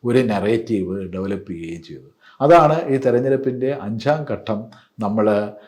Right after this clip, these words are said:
ആ, അവസാനിക്കുമ്പോൾ നമ്മൾ കാണാൻ, കാണാനാവുന്നത്. ഇനിയിപ്പോൾ ഇനി രണ്ടും, ആ, മൂ-, ഘട്ടങ്ങളും കൂടിയുണ്ട്,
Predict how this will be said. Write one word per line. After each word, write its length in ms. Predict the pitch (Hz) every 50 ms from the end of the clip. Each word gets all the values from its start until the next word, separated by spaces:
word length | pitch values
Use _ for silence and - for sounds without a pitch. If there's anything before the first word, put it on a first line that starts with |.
| _ _ _ - 104
ആ, 20 | 101 98 98 92 101
അവസാനിക്കുമ്പോൾ 680 | 107 117 113 - 135 120 110 110 98 110 98 92 98 98 95 92
നമ്മൾ 180 | 90 95 92 90 -
കാണാൻ, 300 | 95 87 80 76 76 65 69 71 71 - _ _ _ _ -
കാണാനാവുന്നത്. 680 | 117 117 117 117 117 107 90 80 76 71 - - - - _ _ _ _ _ - 143
ഇനിയിപ്പോൾ 480 | 165 180 220 226 214 220 214 190 190 196 202 - 180
ഇനി 160 | 156 160 175 175 180 147 139
രണ്ടും, 380 | 135 147 147 143 156 175 196 202 - - - - - - 127
ആ, 40 | 123 123 123 123 123
മൂ-, 140 | 127 131 - - -
ഘട്ടങ്ങളും 360 | 123 113 143 131 123 123 117 110
കൂടിയുണ്ട്, 280 | 110 104 98 92 90